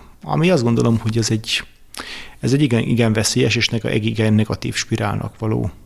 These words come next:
ö, történet. Amikor például a sajtóban azt lehet olvasni, hogy szerelemféltésből ölt, ezek eufemizálni próbálnak olyan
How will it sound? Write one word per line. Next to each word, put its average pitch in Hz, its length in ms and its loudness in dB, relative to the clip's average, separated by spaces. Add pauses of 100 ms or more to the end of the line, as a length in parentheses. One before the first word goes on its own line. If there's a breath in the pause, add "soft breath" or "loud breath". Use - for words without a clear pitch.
(200)
ö, - 320 -4
történet. - 600 -6 (320 loud breath)
Amikor 233 320 4
például 135 220 0
a - 40 0
sajtóban 139 360 2
azt 135 100 4
lehet 113 180 2
olvasni, 120 380 2
hogy 110 320 -4
szerelemféltésből 123 1600 0 (200)
ölt, 127 460 0
ezek 147 260 4
eufemizálni 123 640 6
próbálnak 123 560 0
olyan 107 300 4